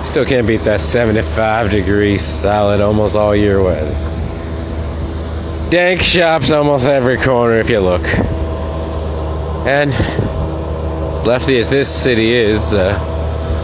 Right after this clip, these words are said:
you can find more of 'em in California. I don't know. I'm not a housing guy. I would move here, honestly, honestly, if there were, like I said,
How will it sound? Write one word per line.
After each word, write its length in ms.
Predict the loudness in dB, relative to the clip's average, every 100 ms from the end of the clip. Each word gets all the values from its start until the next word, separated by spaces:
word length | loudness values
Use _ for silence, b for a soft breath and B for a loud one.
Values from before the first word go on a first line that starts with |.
| -4 -4 -4 -6 -6 -6 -4
you 80 |
can 80 | -4
find 260 | 0 2 4
more 160 | 4
of 60 | 4
'em 120 | 2
in 60 | 2
California. 460 | 2 2 2 0 0 -4 -6 -6 -6 -4 -4 -4 -4 -4 -4 -4 -4 -4 -4 -4 -4 -4 -4 -4 -2
I 180 | 0 2
don't 120 | 2
know. 680 | 0 0 -2 -2 -4 -2 0
I'm 100 | 2
not 120 | 2
a 60 | 2
housing 360 | 2 2 2 2
guy. 300 | 2 2 2 2 0 0 -2 -2 -2 0 -2 -4 -6 -2
I 80 | 0
would 220 | 2 2
move 240 | 2 2
here, 120 | 2
honestly, 380 | 2 2 2 2
honestly, 380 | 2 2 2 2
if 120 | 2
there 160 | 2 2
were, 140 | 2
like 180 | 2 2
I 80 | 0
said, 280 | 0 0